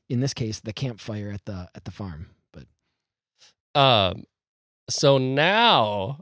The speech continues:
Speaker 2: <laughs> we can get to the end. <laughs> This is, like, the
Speaker 1: Yeah.
Speaker 2: third time we've said that, I think. Um, but this time it's real. This time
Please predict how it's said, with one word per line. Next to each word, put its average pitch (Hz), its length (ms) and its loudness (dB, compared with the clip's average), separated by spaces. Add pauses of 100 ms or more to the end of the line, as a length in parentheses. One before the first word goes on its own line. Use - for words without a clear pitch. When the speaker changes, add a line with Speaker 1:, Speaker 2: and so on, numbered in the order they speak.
Speaker 2:
<laughs> - 960 -2
we 156 160 4
can 143 180 4
get 143 160 2
to 147 80 -2
the 120 160 0
end. 101 220 -4
<laughs> - 80 4 (200)
This 165 160 -2
is, 165 40 -2
like, 160 140 4
the 151 80 2
Speaker 1:
Yeah. - 60 -6
Speaker 2:
third 143 200 4
time 135 180 6
we've 117 140 -2
said 107 240 2
that, 101 160 0
I 98 100 0
think. 101 320 -4
Um, 117 360 4 (360)
but 120 100 0
this 156 160 6
time 139 180 4
it's 117 160 -2
real. 101 360 -4
This 113 220 -4
time 110 680 2